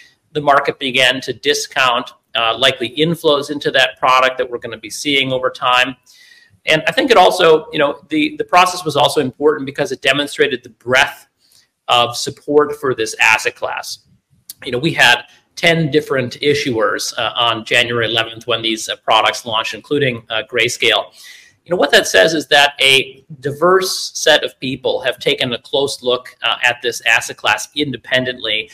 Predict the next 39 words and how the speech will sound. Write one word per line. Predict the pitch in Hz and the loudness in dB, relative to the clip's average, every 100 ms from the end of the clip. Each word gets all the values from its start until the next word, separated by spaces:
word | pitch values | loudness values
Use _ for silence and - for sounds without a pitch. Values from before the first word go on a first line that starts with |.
| - _ _ | -20 _ _
and | 131 120 | 0 0
decided | 127 127 131 120 - | 0 2 2 2 -2
that | 117 | 0
it | 113 113 | 0 0
has | 120 110 107 - | 0 0 -4 -8
long-term | 120 110 110 - 113 113 - | -2 -2 -2 -2 -2 -4 -8
merit. | 113 139 - - - _ - - - | -2 0 0 -4 -20 _ -20 -20 -4
Uh, | 123 123 | 0 2
and | 131 143 | 2 0
I | |
think | 165 170 | 0 2
that's | 151 - | 2 0
just | 156 | -4
another | 147 135 143 147 | -2 0 2 2
endorsement | 143 120 120 127 - 123 123 | 0 -4 -2 -2 -2 -4 -4
of, | - 113 113 - _ _ _ - | -4 -4 -4 -8 _ _ _ -4
uh, | 120 - | -4 -4
the | - 156 135 | -8 -12 -4
long-run | 131 123 113 107 | -2 -2 -2 -6
investment | 104 107 - 110 | -4 -4 -4 -8
case | - 104 104 | -4 -2 -2
for, | - 110 101 98 | -6 -6 -2 0
um, | 98 98 98 - - | 0 -2 -6 -20 -6
uh, | 107 101 | -4 -4
for, | 120 110 | -6 -8
for | - | -10
Bitcoin. | 131 107 - 98 104 | -6 -6 -6 -12 -10
So | - 143 | -8 2
we'll, | 196 220 143 - _ _ | 6 6 4 -8 _ _
you | |
know, | 170 | 0
see, | 151 - 190 185 175 180 - | 0 0 0 2 2 -2 -2
uh, | 127 | -2
the | 123 | -2
flows | 123 170 175 175 | 0 6 6 6
evolve, | 151 143 147 147 143 | 2 4 6 8 6
we'll | 135 | 0
see | - 135 | -6 -6
price, | - 151 151 - | 2 2 2 -2